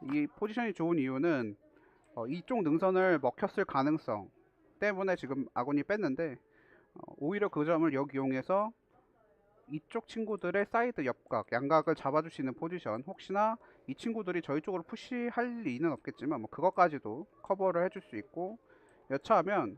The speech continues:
아군이 이쪽 능선으로 푸시해야 될 가능성을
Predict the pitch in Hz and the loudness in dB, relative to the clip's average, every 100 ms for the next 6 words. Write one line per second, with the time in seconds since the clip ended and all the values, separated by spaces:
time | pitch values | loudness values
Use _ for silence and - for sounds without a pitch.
0 | - - 131 185 180 170 175 120 117 180 | -6 -4 -2 -2 2 2 2 0 -4 -6
1 | 165 - 135 165 160 143 214 - 214 208 | -6 -6 -2 0 -2 -4 -6 -4 0 2
2 | 202 196 175 170 160 - - - - 135 | 4 4 4 2 0 -8 -20 -20 -4 0
3 | 156 143 131 185 208 | 0 0 0 0 -2